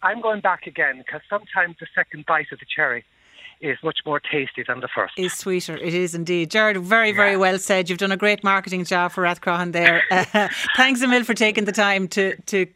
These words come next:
Speaker 2: to come
Speaker 1: Katie,
Speaker 2: back to
Speaker 1: could,
Speaker 2: us.
Speaker 1: could I tell you, could I tell you about two Halloween traditions? One, before I go.
Speaker 2: Quickly, 'cause we've, we've, we've, we're
Speaker 1: Quickly.
Speaker 2: backing up here now, but go on.
Speaker 1: Well, I, one, just one. One of the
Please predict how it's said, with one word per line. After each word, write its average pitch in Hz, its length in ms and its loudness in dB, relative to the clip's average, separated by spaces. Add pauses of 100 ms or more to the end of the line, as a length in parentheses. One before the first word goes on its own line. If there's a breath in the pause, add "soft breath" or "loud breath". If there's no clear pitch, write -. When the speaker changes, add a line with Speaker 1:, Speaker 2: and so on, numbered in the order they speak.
Speaker 2:
to 196 140 -2
come 196 80 0
Speaker 1:
Katie, 180 120 2
Speaker 2:
back 180 220 4
to 175 80 2
Speaker 1:
could, 160 60 0
Speaker 2:
us. 156 40 -6
Speaker 1:
could 240 160 0
I 240 100 4
tell 311 220 0
you, 294 180 -2
could 254 140 0
I 233 80 0
tell - 180 0
you 285 100 0
about 196 280 -2
two 190 120 0
Halloween 156 440 -4
traditions? - 480 -8 (180)
One, 226 360 -4
before 175 280 -4
I 151 60 -4
go. 117 280 -6 (360)
Speaker 2:
Quickly, 208 400 0
'cause 190 180 -4
we've, 214 260 0
we've, 226 200 2
we've, 226 240 0
we're 226 240 2
Speaker 1:
Quickly. - 80 0
Speaker 2:
backing 247 320 4
up 226 160 2
here 196 220 2
now, 175 160 4
but 185 100 -8
go 233 140 4
on. 208 220 4 (180)
Speaker 1:
Well, 175 180 -4
I, 196 100 -2 (300)
one, 180 300 -2
just 269 260 -4
one. 160 300 -8
One 233 140 -6
of 277 100 -8
the 247 80 -12